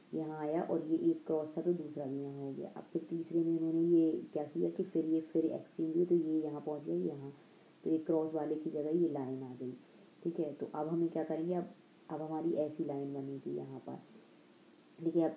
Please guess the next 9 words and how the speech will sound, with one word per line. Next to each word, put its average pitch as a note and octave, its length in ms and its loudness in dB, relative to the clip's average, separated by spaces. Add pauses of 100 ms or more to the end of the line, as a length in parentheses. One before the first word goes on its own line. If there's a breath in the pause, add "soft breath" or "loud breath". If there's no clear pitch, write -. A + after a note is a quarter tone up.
(100)
फिर - 220 0
क्या D#3+ 120 4
होगा, E3 200 4
फिर E3 200 4
ये D#3 180 0
वाला D#3+ 240 0
फिर D#3+ 200 2
यहाँ D#3+ 320 0
चला, D#3 340 -2